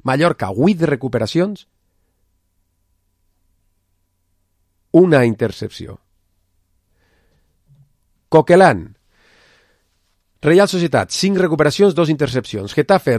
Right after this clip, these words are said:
sis recuperacions, dos intercepcions. Alavés, dos recuperacions, una intercepció. Cádiz, cinc recuperacions, dos intercepcions. Barcelona, quatre recuperacions, tres intercepcions. Mallorca, cinc recuperacions, tres intercepcions. En total, en els últims sis partits, entre Comesaña i Coquelin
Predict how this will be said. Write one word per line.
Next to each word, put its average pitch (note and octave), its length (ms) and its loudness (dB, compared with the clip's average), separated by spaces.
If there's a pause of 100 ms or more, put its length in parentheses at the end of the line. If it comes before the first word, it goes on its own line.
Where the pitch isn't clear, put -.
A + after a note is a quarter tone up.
(140)
sis G3+ 220 0
recuperacions, C#3 580 0
dos D3+ 120 -2
intercepcions. A#2 600 -8
Alavés, D3 360 0
dos F3 120 0
recuperacions, C#3+ 580 -2
una C#3+ 120 0
intercepció. A#2+ 560 -8
Cádiz, D#3+ 320 -4
cinc F3+ 160 -6
recuperacions, D3 580 -6
dos C#3 140 -6
intercepcions. G#2+ 680 -10
Barcelona, D3 480 -2
quatre E3 280 -2
recuperacions, C#3+ 440 -4
tres C#3 180 -4
intercepcions. G2+ 640 -10
Mallorca, D3 420 -2
cinc E3+ 220 -6
recuperacions, C#3+ 560 -6
tres D3+ 160 -4
intercepcions. - 720 -12 (440)
En E3+ 260 2
total, E3 400 2
en C3+ 80 0
els C3+ 80 -2
últims D3+ 320 -2
sis A#2+ 100 -8
partits, C3+ 480 -2 (300)
entre C3 340 2
Comesaña C#3+ 540 0
i B2+ 80 -2
Coquelin C#3+ 480 0